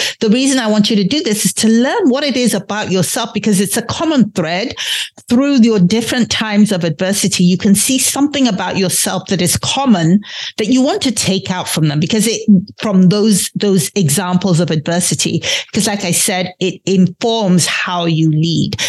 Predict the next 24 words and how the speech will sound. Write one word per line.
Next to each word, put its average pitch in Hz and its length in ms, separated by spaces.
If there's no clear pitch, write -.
So - 180
for 226 200
me, 277 280
my 196 260
example 175 460
was 165 220
self-perseverance. - 1200
Now, 202 140
why 240 220
do 247 160
I 214 100
call 196 280
that 165 180
out? 156 280
As 294 240
I'm 262 180
leading 247 680
other 214 320
people 202 420
through 185 580
adversity, 180 880
I'm 202 240
able 226 440
to 175 380